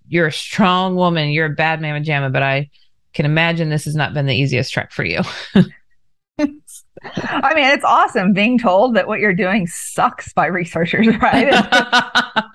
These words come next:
Speaker 2: It, it, it really blows after, like, running your own game for a number of years, and the paychecks that you're getting and deposits from clients are, like, feeding your ego and telling you, like, "Yeah, you're validated." And then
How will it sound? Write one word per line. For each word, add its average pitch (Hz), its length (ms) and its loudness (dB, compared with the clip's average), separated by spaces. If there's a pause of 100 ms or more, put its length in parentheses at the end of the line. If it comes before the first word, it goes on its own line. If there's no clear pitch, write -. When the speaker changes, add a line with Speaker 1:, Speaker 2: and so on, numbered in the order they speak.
(300)
Speaker 2:
It, 233 120 -8 (160)
it, - 180 -2 (140)
it 247 120 0 (120)
really 277 400 2
blows 208 580 2
after, 196 300 0
like, 185 160 2
running 185 380 0
your 196 200 0
own 196 180 0
game 185 360 2
for 220 100 2
a 196 40 2
number 196 180 0
of 185 100 0
years, 202 300 2
and 165 340 0
the 175 60 2
paychecks 214 500 0
that 208 80 -8
you're 196 140 -2
getting 196 340 0
and 170 80 0
deposits 190 460 0
from 180 120 -6
clients 196 460 0
are, 170 80 2
like, 165 220 2
feeding 202 320 0
your 190 100 2
ego 196 220 2
and 185 100 0
telling 202 300 0
you, 190 180 2
like, 185 180 2
"Yeah, 247 160 2
you're 214 200 -2
validated." 233 640 0
And 190 120 0
then 185 240 0